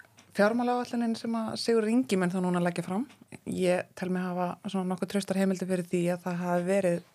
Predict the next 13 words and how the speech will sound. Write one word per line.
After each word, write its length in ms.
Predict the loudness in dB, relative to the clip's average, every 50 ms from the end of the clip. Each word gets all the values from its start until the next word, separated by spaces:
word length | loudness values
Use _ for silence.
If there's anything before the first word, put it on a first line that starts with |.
| _ _ _ _ _ _ 0
ákveðin 360 | 0 2 2 2 2 2 2
atriði 260 | 2 2 0 -2 -2 0
í 60 | 0
þessari 200 | 0 -2 -2 0
fjármálaáætlun 640 | 2 2 2 2 2 2 2 2 0 -2 -4 -6 -4
sem 140 | -2 -4 -2
að 100 | -2 -2
Þórdís 240 | -2 -2 -4 -4 0
Kolbrún 420 | 0 0 0 2 2 2 2 2
hafi 240 | 0 0 -2 -2 -4 -4
þá, 100 | -4 -4 -4 -6 -10 -16 -20 _ -20 -20 -20 -20 -20 _ _ -20 -20 _ _ _ _ _ _ _ -10
eh, 260 | -6 -4 -2 -2 -2 -2
smíðað, 560 | 0 2 4 6 6 6 6 4 2 0 -4